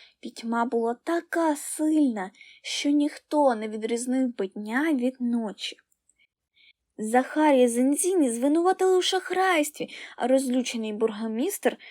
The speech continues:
звелів йому зараз же лізти на небо і зняти той свій триклятий подарунок.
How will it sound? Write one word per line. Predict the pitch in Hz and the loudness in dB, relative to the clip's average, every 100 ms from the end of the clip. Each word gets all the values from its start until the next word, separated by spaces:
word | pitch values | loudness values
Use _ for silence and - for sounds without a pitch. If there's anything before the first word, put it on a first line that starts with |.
| - 302 - | -20 -16 -12
звелів | 226 220 247 240 | 4 6 6 2
йому | 240 233 233 | -2 0 -2
зараз | 226 240 254 220 226 | 2 6 6 4 2
же | 220 | -2
лізти | 208 208 208 | -4 -6 -8
на | 208 | -4
небо | 208 294 269 - | 2 4 4 0
і | 262 | 0
зняти | 269 294 311 | 2 2 2
той | 277 269 | 4 4
свій | 269 - 269 254 - - | 4 -2 -2 -2 -12 -8
триклятий | - 247 - 226 202 208 | -2 -2 2 0 0 -2
подарунок. | 208 220 226 214 190 190 185 - _ | -2 2 4 2 0 -8 -10 -16 _